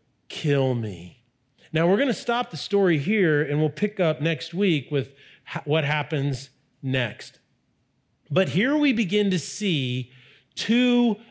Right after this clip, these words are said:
very important themes start to bubble up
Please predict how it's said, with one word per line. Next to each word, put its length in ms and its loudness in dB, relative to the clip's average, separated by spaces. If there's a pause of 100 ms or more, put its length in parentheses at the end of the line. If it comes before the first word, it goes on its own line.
(100)
very 580 0
important 640 0
themes 540 2
start 380 -2
to 100 -2
bubble 580 -2
up 520 -2